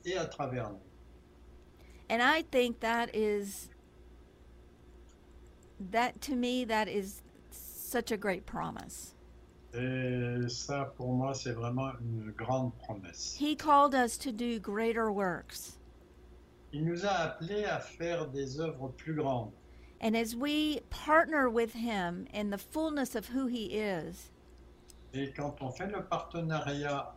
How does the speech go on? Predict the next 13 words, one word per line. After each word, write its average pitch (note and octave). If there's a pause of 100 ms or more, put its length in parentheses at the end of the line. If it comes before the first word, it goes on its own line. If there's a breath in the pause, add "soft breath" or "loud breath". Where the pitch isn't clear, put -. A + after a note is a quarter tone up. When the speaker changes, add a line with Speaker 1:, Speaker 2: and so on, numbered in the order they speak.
Speaker 1:
dans C3
la B2+
plénitude D#3+
de A#2+
qui G3 (160)
il F#3
est, G3 (360 loud breath)
Speaker 2:
he E4+
will D#4
continue C#4
to B3+
manifest B3
himself. F#3